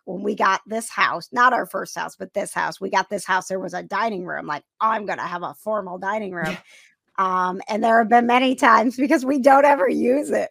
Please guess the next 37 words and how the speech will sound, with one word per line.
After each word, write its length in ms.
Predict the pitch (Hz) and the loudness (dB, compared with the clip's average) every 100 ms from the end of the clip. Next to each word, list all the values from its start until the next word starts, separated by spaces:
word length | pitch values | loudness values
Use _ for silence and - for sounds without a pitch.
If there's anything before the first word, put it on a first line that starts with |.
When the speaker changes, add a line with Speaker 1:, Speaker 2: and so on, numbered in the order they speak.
| - | -6
Speaker 1:
right? 460 | 208 196 220 262 - - | -4 -2 0 -2 -4 -10
That, 480 | 220 208 208 208 - _ _ _ _ _ | -2 0 0 -2 -8 _ _ _ _ _
that 160 | 226 247 | -4 -2
was 140 | 277 | 0
like, 240 | 269 269 - | 0 -2 -4
"Can't 240 | 370 381 | -4 -2
we 80 | 440 | 0
get 280 | 480 302 240 | 2 2 2
a, 40 | |
like, 160 | 226 202 | -2 -2
a 100 | 190 | -4
cooler 400 | 269 285 277 262 | 2 4 4 2
table, 500 | 285 262 254 254 247 | 0 0 0 -2 -2
like 180 | 196 | -4
a 60 | 180 | -6
bar 340 | 226 226 233 | -2 0 0
top, 540 | 226 240 214 214 208 208 | -2 -2 0 0 -2 -6
something 320 | - 175 - | -14 -16 -16
tall?" 760 | - 240 220 214 208 208 214 - | -4 -2 0 -2 -2 -2 -2 -4
And 480 | - 180 180 180 185 - | -10 -12 -10 -12 -14 -12
we 140 | 202 214 | -8 -4
actually 400 | 226 254 254 208 | -4 -2 -4 -4
were 180 | 220 | -4
considering 560 | 208 190 - 240 208 190 | -8 -12 -6 -4 -4 -6
it. 180 | 180 190 - | -10 -12 -12
And 200 | 196 185 | -12 -10
then 520 | 202 196 190 196 190 - _ _ _ _ _ _ - | -8 -6 -6 -6 -10 -14 _ _ _ _ _ _ -8
from 180 | 208 | -6
the 120 | 202 196 | -4 -2
day 340 | 214 233 247 | 0 2 0
that 180 | 240 - | -2 -6
you 220 | 214 226 | -8 -6
came 260 | 214 233 220 | -4 -4 -2
over 500 | 202 196 190 180 - | -4 -4 -4 -6 -10
and 160 | 180 180 | -12 -12
we 240 | 180 196 | -10 -10
sat 520 | 196 - 185 180 175 | -8 -6 -4 -2 -4